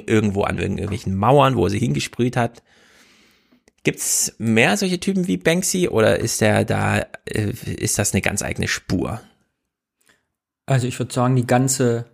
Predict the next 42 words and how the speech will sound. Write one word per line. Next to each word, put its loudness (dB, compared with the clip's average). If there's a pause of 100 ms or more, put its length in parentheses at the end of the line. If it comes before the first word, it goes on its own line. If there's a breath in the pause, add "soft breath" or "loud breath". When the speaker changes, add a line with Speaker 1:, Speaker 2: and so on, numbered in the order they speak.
(360)
Speaker 2:
Graffiti-Szene, 0
also 0
die 4
ganze 0
Graffiti-Art -2
und -4
Street -2
Art -2
funktioniert -2
genauso 0
wie 0
Banksy. 0
Man 2
will 4
ja 2
nicht -2
wissen, 0 (380 loud breath)
äh, 4
<laughs> 4
wer 6
man 2
ist. -2
Man 0
hält 2
sich -4
geheim 2
und -4
verteckt 0
sich -2
nur 4
irgendwie, 2
weil 4
man 2
ja 2
nicht -4
erwischt -2
werden 2
will, 4
dass 0
er -2
Geld 0
kostet. -4